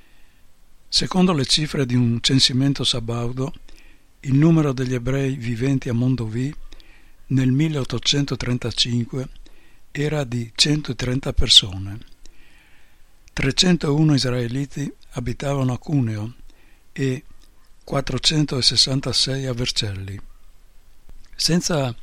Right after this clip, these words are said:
sostanziali modifiche, questa sarà la popolazione ottocentesca dei tre centri qui scelti ad esempio, ma un'indagine analoga potrebbe farsi per altre città e cittadine della regione. Cent'anni dopo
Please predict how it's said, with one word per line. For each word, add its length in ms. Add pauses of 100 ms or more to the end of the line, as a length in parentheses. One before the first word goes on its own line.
(440)
sostanziali 680
modifiche, 680
questa 340
sarà 280
la 120
popolazione 840
ottocentesca 1000 (640)
dei 180
tre 200
centri 460
qui 180
scelti 340
ad 140
esempio, 600 (800)
ma 140
un'indagine 680
analoga 560
potrebbe 440
farsi 420
per 180
altre 280
città 380
e 60
cittadine 640
della 220
regione. 540 (920)
Cent'anni 540
dopo 480